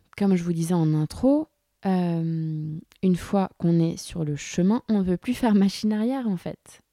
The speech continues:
Euh, le processus, le processus est enclenché et c'est exactement comme une femme qui accouche. Encore une fois, pour revenir à ce que je vous disais au début de l'épisode, on ne peut pas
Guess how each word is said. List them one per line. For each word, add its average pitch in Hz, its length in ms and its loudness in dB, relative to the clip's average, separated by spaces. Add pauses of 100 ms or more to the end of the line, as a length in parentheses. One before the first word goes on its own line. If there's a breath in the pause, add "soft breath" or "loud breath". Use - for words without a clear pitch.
(160)
Euh, 170 360 -4
le 170 140 -4
processus, 190 440 -4 (540)
le 175 140 -4
processus 240 560 -2
est - 180 -6
enclenché 220 480 0 (480 loud breath)
et 202 80 0
c'est - 240 -4
exactement 233 920 0
comme 254 320 0
une 196 160 2
femme 208 360 0 (100)
qui - 200 -8
accouche. - 540 -4
Encore 170 240 0
une 170 80 2
fois, 208 160 -4
pour 165 200 -10
revenir 185 320 2
à 175 60 -2
ce - 80 -8
que - 80 -2
je 165 120 -2
vous 170 100 -4
disais 170 340 -2 (460 loud breath)
au 190 80 6
début 185 240 0
de 175 60 -4
l'épisode, 233 380 0 (480 loud breath)
on 247 140 2
ne 233 140 4
peut 196 160 -2
pas 269 180 -4